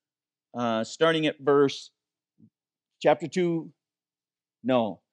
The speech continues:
Second Peter chapter one. I always do that. Second Peter chapter one, starting at verse twelve. This is what he says there. "Therefore, I intend always to remind you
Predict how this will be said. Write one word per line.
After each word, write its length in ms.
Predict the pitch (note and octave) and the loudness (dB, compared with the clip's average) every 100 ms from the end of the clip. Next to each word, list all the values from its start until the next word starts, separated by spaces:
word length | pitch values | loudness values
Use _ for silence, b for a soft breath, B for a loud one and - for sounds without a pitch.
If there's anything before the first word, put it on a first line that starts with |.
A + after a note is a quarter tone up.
| _ _ _ | _ _ _
Second 420 | - F#3 G3 C3+ | 0 0 2 -4
Peter 420 | - B2+ G#2 E2 - | -2 -2 -2 -6 -4
chapter 380 | D#3+ D3+ D3+ A#2+ | 2 2 2 -6
one. 460 | C#3+ E3 B2 A2 - | -2 0 0 -4 -12
I 60 | D#3 | -8
always 220 | C#3+ A#2+ | -6 -4
do 160 | C3+ C3 | 0 0
that. 280 | A2 G#2 - _ _ | 0 -4 -10 _ _
Second 360 | E3+ E3+ C#3+ | -4 -4 -6
Peter 400 | C#3+ C3 A#2+ A2+ - | -4 -2 -2 -6 -8
chapter 400 | - D#3 D#3 A#2+ | -2 -2 -2 -6
one, 520 | B2 F3 D#3 G#2+ G#2 _ _ | 0 2 2 0 -6 _ _
starting 320 | - E3+ F#3 | 0 2 2
at 60 | D#3+ | 0
verse 260 | C#3+ C#3 | -2 -2
twelve. 480 | - F#3 E3 G#2 - _ _ _ _ _ _ _ _ _ _ | -4 0 2 2 -4 _ _ _ _ _ _ _ _ _ _
This 200 | B2+ F#3 | -2 -2
is 100 | D#3+ | 0
what 140 | D#3 D#3 | 2 2
he 80 | |
says 340 | C#3 D#3 C3+ B2 | 0 0 0 2
there. 320 | E3 A#2 - _ _ _ _ _ _ _ _ | 0 0 -6 _ _ _ _ _ _ _ _
"Therefore, 600 | A#2 D#3+ A3+ A#3 F3+ D3+ | -2 2 2 2 4 4
I 60 | C#3+ | 4
intend 460 | D3+ D3 F#3+ F3+ | 2 -2 -4 -2
always 440 | - D#3 F3+ G#3 - | 2 4 4 2 -4
to 120 | E3 | -4
remind 480 | C#3+ D3 E3 F#3+ C3+ | -2 -2 -2 -4 -2
you 320 | B2+ B2+ | -2 -2